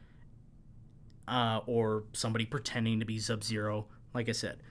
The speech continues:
the mythos is convoluted. But I've seen three different adaptions of it in about, like, five years. So I'm at the point where it's like,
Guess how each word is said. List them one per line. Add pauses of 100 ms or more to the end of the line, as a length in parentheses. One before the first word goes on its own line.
(1000)
the
mythos
is
convoluted. (520)
But
I've
seen
three
different
adaptions
of
it
in (400)
about,
like,
five
years. (380)
So
I'm
at
the
point
where
it's
like,